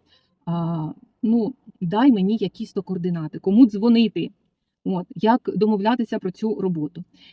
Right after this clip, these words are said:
І Нінель, вона мені казала: «Маріанна, я тобі, от клянусь, тобі це не потрібно, не потрібно, ти там не витримаєш». Е, вона каже: «Я все своє життя, я займалася спортом,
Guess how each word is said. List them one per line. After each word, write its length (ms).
І 120
Нінель, 320
вона 240
мені 160
казала: 320
«Маріанна, 580
я 220
тобі, 380
от 160
клянусь, 520
тобі 300
це 200
не 140
потрібно, 460
не 160
потрібно, 460
ти 100
там 180
не 80
витримаєш». 640
Е, 220
вона 180
каже: 300
«Я 160
все 180
своє 220
життя, 340
я 120
займалася 500
спортом, 640